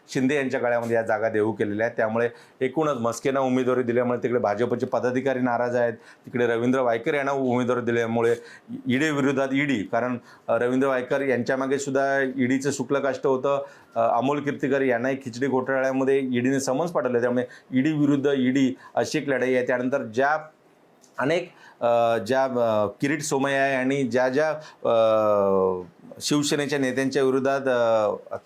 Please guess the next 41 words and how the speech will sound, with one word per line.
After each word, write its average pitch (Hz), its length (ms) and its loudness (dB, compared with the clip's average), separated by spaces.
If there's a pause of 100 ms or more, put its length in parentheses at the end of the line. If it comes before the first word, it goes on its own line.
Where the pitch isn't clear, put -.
(200)
त्यांनी 123 180 0
ईडी 139 280 0
किंवा 135 340 0 (280)
सीबीआय 139 360 2
किंवा 131 360 0
इन्कम 143 340 0
टॅक्सकडे 139 340 -2
जर 127 160 0
तक्रार 123 320 -2
केली, 123 180 -2
त्या 123 100 2
सर्वांना 139 380 -2
उमेदवारी 127 420 2
दिलेल्या 110 260 0
आहे. - 360 -6
त्यामुळे 131 240 0 (320)
कोंडी 151 300 0
जर 156 140 0
झाली 135 240 0
असेल 131 180 2
कोणाची, 131 520 -2 (320)
तर 135 60 0
भाजपची 127 540 -2
झालेली 113 320 0
आहे. 113 80 2
मात्र 113 240 0
भाजप 107 420 -2
ते 127 60 0
दाखवत 110 420 -2
नाही. 117 140 0
याचं 104 200 -4
कारण 110 340 -2
हे 110 100 0
आहे 92 140 -4 (460)
की 156 380 -2 (340)
कोणत्याही 131 360 2
परिस्थितीमध्ये 120 840 -2
जास्तीत 117 380 -2
जास्त 117 420 -4
जिंकून 104 320 -2
येण्यासाठी 110 680 -2